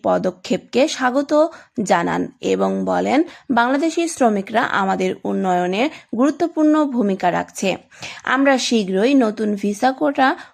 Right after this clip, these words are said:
খুলে দেব।" এই বৈঠকের ফলশ্রুতি খুব শীঘ্রই ওমানের কাজের ভিসা আনুষ্ঠানিকভাবে চালু করা হবে, যা হাজার হাজার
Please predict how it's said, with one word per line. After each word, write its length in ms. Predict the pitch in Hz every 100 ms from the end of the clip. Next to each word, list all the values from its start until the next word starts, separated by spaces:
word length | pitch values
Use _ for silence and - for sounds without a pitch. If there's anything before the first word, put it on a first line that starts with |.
| -
খুলে 300 | - 220 190
দেব।" 200 | 185 175 180 -
এই 180 | - 185
বৈঠকের 580 | 190 175 175 180 208 247 320 - _ - - _ _
ফলশ্রুতি 600 | 269 262 302 339 330 320
খুব 260 | 311 277 -
শীঘ্রই 600 | - 220 175 180 214 269
ওমানের 400 | - 233 254 262
কাজের 400 | 247 208 185 185 190
ভিসা 480 | 196 180 - 254 349 - - -
আনুষ্ঠানিকভাবে 920 | 214 233 294 - 349 320 285 269 277
চালু 320 | 277 233 214
করা 280 | 202 190 180
হবে, 340 | 190 180 185 -
যা 220 | - 190 175
হাজার 380 | 202 190 220
হাজার 420 | 233 190 196 226